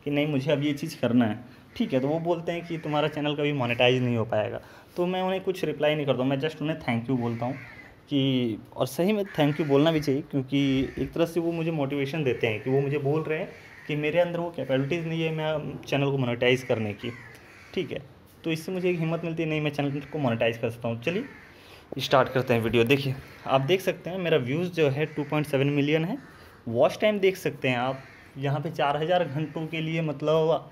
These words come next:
परेशान होते हैं YouTubers कि मेरा चार हज़ार घंटा कैसे पूरा होगा। आप देख सकते हैं मेरे channel पे एक लाख पंचानवे हज़ार सात सौ घंटे watch time है। ठीक है, यहाँ पे आवर्स में आपको दिख रहा है ये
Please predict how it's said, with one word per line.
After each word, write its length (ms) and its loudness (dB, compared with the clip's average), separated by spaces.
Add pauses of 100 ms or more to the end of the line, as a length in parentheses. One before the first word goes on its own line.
(360)
परेशान 360 4
होते 200 2
हैं 100 2
YouTubers 440 0
कि 80 -2
मेरा 160 2
चार 220 2
हज़ार 180 2
घंटा 260 0
कैसे 260 -2
पूरा 260 -2
होगा। 240 -2 (440)
आप 100 -6
देख 200 0
सकते 200 -4
हैं 60 2
मेरे 160 4
channel 340 0
पे 260 -6
एक 220 -4
लाख 280 0
पंचानवे 460 0
हज़ार 220 2
सात 340 -4
सौ 240 0
घंटे 520 -2
watch 420 -4
time 260 2
है। 140 -10 (760)
ठीक 140 -2
है, 60 6
यहाँ 280 0
पे 80 2 (100)
आवर्स 360 0
में 80 0
आपको 220 -2
दिख 200 0
रहा 80 2
है 160 0
ये 80 -10